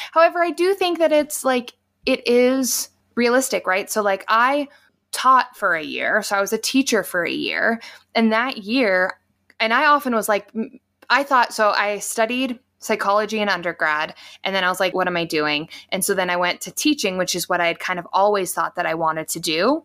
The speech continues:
And then while I was teaching, I noticed that the children that struggled to, like, sit and pay attention and things like that, I was way more drawn to them than I was to teaching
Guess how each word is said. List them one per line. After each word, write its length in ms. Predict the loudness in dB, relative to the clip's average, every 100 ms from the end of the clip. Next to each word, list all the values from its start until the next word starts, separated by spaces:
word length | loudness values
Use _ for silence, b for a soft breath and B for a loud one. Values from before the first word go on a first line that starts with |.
| _
And 160 | -4 0
then 200 | 0 2
while 240 | 4 4
I 100 | 2
was 160 | 0 -4
teaching, 600 | 0 0 2 0 0 -4 -6
I 200 | -2 0
noticed 360 | 2 2 2 -2
that 100 | -6
the 80 | -6
children 420 | -4 -2 -2 -2
that 220 | -4 -6 -4
struggled 920 | -4 -2 0 0 0 0 2 2 -2 -10
to, 140 | -2
like, 320 | 0 0 -4 -16 b _ -8
sit 480 | -2 2 2 0 _
and 160 | -10 -6
pay 160 | -2 0
attention 720 | 2 0 2 2 2 2 0
and 600 | -2 0 0 0 -2 -8 -4
things 220 | -2 0
like 160 | -2 0
that, 220 | 0 0 2
I 300 | 4 4 2
was 300 | -2 -4 -4
way 460 | -10 -2 2 4 4
more 260 | 4 2
drawn 400 | 0 0 2 0
to 160 | -4 -6
them 400 | -2 0 2 2
than 160 | 2
I 100 | 0
was 400 | 0 2 0 -2 -6
to 120 | -6
teaching 720 | -4 -4 -2 -2 -4 -6